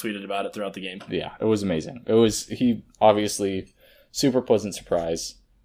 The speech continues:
Speaker 2: Again, another guy I couldn't be happier for, wearing number twenty-three, like, another awesome number twenty-three for Colorado. Actually, Philip Lindsay tweeted about that. Did you see that?
Speaker 1: Yeah, he said that, like, a new twenty-three in town.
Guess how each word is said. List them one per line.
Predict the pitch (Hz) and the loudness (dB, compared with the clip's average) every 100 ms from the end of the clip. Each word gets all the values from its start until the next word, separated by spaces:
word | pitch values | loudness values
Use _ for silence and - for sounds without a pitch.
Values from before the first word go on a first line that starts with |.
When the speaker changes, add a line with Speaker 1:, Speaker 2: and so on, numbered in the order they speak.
| - | -6
Speaker 2:
Again, | 101 104 92 87 | -2 0 0 -2
another | 92 101 95 | 0 0 2
guy | 95 90 | 2 2
I | |
couldn't | 95 95 | 0 -4
be | 90 | 0
happier | 95 90 92 87 | 2 2 0 -6
for, | - 90 87 85 _ _ _ _ | -2 0 0 -4 _ _ _ _
wearing | 101 98 95 | -2 0 0
number | 92 90 | -2 -4
twenty-three, | - 98 85 98 90 85 80 _ _ _ | -4 -4 -4 -2 -2 -2 -6 _ _ _
like, | - - | -8 -4
another | 90 87 85 85 - 90 | -2 0 2 0 -2 -2
awesome | 82 - 87 82 - | -2 -2 -4 -4 -6
number | 98 90 | -6 -6
twenty-three | - 87 87 - 87 80 | -6 -6 -6 -6 -4 -4
for | 87 | -6
Colorado. | - 85 80 80 80 80 | -2 0 2 0 0 0
Actually, | 107 - 117 90 | -2 0 0 -2
Philip | - 123 120 | -2 -2 0
Lindsay | 117 107 | -4 -6
tweeted | 82 95 87 76 _ - | -6 -4 -4 -8 _ -12
about | 80 76 80 | -10 -8 -8
that. | 80 | -8
Did | 82 | -8
you | 87 | -10
see | - 95 | -6 -4
that? | 98 - _ _ _ _ - - | -4 -6 _ _ _ _ -20 -8
Speaker 1:
Yeah, | 117 139 120 | 2 4 4
he | 120 | 0
said | 139 120 | -2 -2
that, | 135 | -2
like, | 120 117 | -4 -2
a | |
new | 120 123 | -2 -2
twenty-three | 123 131 123 123 120 | -2 -4 -4 -4 -6
in | 123 | 0
town. | 127 | 6